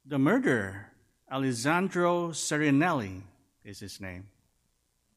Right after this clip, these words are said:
Well, he was imprisoned and put on trial, but he denied his guilt.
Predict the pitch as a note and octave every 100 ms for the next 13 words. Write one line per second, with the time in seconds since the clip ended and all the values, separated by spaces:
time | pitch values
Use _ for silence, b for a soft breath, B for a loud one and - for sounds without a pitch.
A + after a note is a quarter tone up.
0 | _ _ _ B2+ C3+ D3 C#3+ C#3+ C#3 C3
1 | G3+ E3 G2+ F#2 - - _ _ _ _
2 | _ B2 A#2 E3 D3 C3 - C3 A2+ F#2
3 | F#2 A2+ _ _ _ _ _ _ _ _
4 | _ _ _ _ _ _ _ - B2 C#3
5 | B2+ C3 B2+ C3+ D3+ D3 C#3 A#2+ C3 C#3+
6 | F#2+ - -